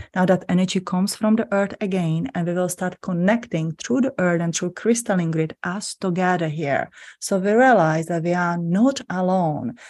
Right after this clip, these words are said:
we are not crazy, and that be different. Even doing this crazy thing as I did, electrocuting myself,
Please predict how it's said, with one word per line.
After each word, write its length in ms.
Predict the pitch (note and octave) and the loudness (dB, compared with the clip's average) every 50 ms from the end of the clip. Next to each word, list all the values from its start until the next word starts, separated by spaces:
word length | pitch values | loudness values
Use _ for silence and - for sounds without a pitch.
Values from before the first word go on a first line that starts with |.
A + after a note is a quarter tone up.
| - | -8
we 160 | - F#3 F#3 F#3+ | -2 0 2 2
are 160 | F#3+ F#3 F#3+ | 2 2 2
not 320 | F#3 F#3 G#3 A3+ - - | 0 0 0 -2 -4 -8
crazy, 540 | - - G3 F#3+ F#3 G#3 G3+ F#3 - D#3 D#3 | -6 -2 0 2 2 2 0 0 -2 -2 -2
and 100 | D#3 D#3+ | -2 0
that 200 | F3 E3+ E3 E3 | 0 -2 0 4
be 180 | G3+ B3+ C#4 A#3+ A#3 - | 4 4 4 4 2 0
different. 640 | - G#3+ A#3 - - - D#3 C#3 - - - - - _ _ - - _ | 0 0 0 0 -2 -2 0 0 0 -2 -4 -8 -12 _ _ -20 -6 _
Even 240 | - B3 C4 C#4 A#3+ | 2 6 6 8 8
doing 200 | A#3 A#3 A#3 A#3 | 8 8 8 8
this 220 | A3 G3+ F#3+ - - | 8 6 2 -2 -4
crazy 460 | - - - C#3+ A3 B3+ A#3 A#3+ A#3 | -4 -2 2 6 6 6 6 4 2
thing 240 | - A3 A3+ A3+ G#3+ | 2 2 4 4 4
as 160 | G3 F#3+ - - | 4 2 0 0
I 260 | F3+ F3+ G3+ G3+ F#3 | 2 2 4 4 4
did, 180 | E3 D#3+ D#3+ - - | 2 0 0 -2 0
electrocuting 680 | E3 E3 E3 D#3 - F3 D#3 - - G3 G3+ F#3+ E3+ E3 | 0 0 0 0 -2 -2 -2 0 0 2 2 2 2 0
myself, 460 | E3 D#3+ D#3 D3+ - E3+ D#3 D#3+ D#3 | 0 0 0 0 0 -2 -2 -2 -4